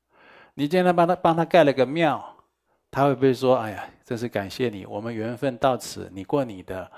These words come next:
我过我的？”他不会啊。那他有第二件事情，有第三件事情，最后你就落在他的轨道的境界，你就跟他在一起了。你跟他造的都是一些跟他有因缘很深的事情。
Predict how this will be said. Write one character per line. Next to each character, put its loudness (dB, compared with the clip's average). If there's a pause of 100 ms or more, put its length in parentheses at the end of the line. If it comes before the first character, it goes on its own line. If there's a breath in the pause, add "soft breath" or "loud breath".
我 -12
过 -2
我 -4
的？” -14 (180 soft breath)
他 -18
不 -12
会 0
啊。 -16 (840 soft breath)
那 0
他 4
有 2
第 2
二 4
件 -6
事 -10
情， -18 (120)
有 -4
第 -4
三 0
件 -2
事 -8
情， -16 (560 soft breath)
最 4
后 4
你 -4
就 2
落 4
在 2
他 -4
的 -6 (720)
轨 -2
道 -2
的 -10
境 -12
界， -12
你 -12
就 -6
跟 -4
他 0
在 2
一 -2
起 -10
了。 -18 (920)
你 -4
跟 0
他 4
造 6
的 4
都 2
是 -6
一 -4
些 -4
跟 -4
他 -2
有 -6
因 -6
缘 -6
很 -10
深 -6
的 -4
事 -8
情。 -14